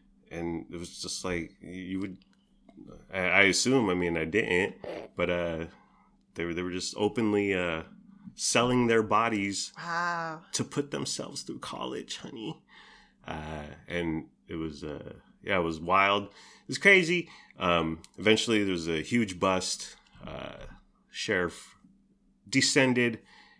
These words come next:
Speaker 1: and arrested, uh, the Johns and some of the gals. Uh, but yeah, it was open air market of, uh, of
Speaker 2: Well.
Speaker 1: s-, selling your body.
Speaker 2: Watt Avenue hasn't been the same since that bust.
Speaker 1: <laughs> Yeah.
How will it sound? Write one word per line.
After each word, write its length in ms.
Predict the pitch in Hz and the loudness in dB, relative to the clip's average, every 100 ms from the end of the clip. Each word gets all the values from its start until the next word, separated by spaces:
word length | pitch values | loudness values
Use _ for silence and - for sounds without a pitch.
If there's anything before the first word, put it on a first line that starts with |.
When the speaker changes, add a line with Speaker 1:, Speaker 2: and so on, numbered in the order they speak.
| _ | _
Speaker 1:
and 240 | 73 76 76 | -12 -6 -2
arrested, 520 | 85 90 - 85 76 | 0 -2 -2 -4 -4
uh, 260 | 71 71 - | -6 -8 -6
the 80 | 87 | -4
Johns 800 | 101 101 98 95 95 85 - - | 0 2 2 2 -2 -4 -12 -14
and 180 | - 76 | -12 -10
some 200 | - 85 | -6 -4
of 60 | 78 | -4
the 80 | 78 | -4
gals. 640 | 82 87 87 87 85 - - - - - - _ - | -2 0 0 -2 -4 -10 -12 -20 -20 -20 -20 _ -16
Uh, 340 | 73 76 76 | -10 -8 -4
but 100 | 90 | 0
yeah, 160 | 110 104 | 2 2
it 40 | |
was 180 | 90 85 | -2 0
open 280 | 110 110 113 | 0 2 0
air 360 | 98 98 95 95 _ _ _ _ | 0 -2 -2 -6 _ _ _ _
market 520 | 85 85 - 82 - - - _ - _ | -4 -4 -4 -8 -8 -18 -20 _ -20 _
of, 200 | 76 69 | -16 -14
uh, 40 | 71 65 69 _ _ _ _ _ _ - _ - | -14 -14 -20 _ _ _ _ _ _ -20 _ -18
of 80 | - | -10
Speaker 2:
Well. 80 | 190 | -8
Speaker 1:
s-, 280 | 190 - - | -8 -14 -20
selling 640 | - - - - 85 78 | -14 -12 -10 -6 -6 -6
your 100 | 78 | -8
body. 300 | 67 67 67 - | -10 -14 -16 -4
Speaker 2:
Watt 200 | 202 196 | 2 2
Avenue 240 | 202 196 | 4 4
hasn't 260 | 190 180 180 | 2 -2 -2
been 100 | 165 | -2
the 80 | 165 | -2
same 280 | 170 151 | -2 -2
since 300 | 156 160 156 | -2 -4 -6
that 320 | - 151 143 - - - | -4 -4 -4 -10 -20 -6
bust. 440 | 147 156 - - - | -6 -6 -12 -6 -6
Speaker 1:
<laughs> 100 | - | 0
Yeah. 320 | 139 - - | 0 2 -2